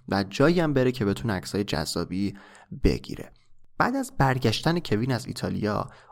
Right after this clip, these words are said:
اون میره توی دورهٔ کارآموزی توی یک شرکتی که تازه داشته شکل می‌گرفته کار می‌کنه. اسم اون شرکت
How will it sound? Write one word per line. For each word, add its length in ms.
اون 160
میره 240
توی 260
دورهٔ 440
کارآموزی 920
توی 160
یک 240
شرکتی 440
که 100
تازه 360
داشته 240
شکل 300
می‌گرفته 680
کار 300
می‌کنه. 440
اسم 260
اون 100
شرکت 560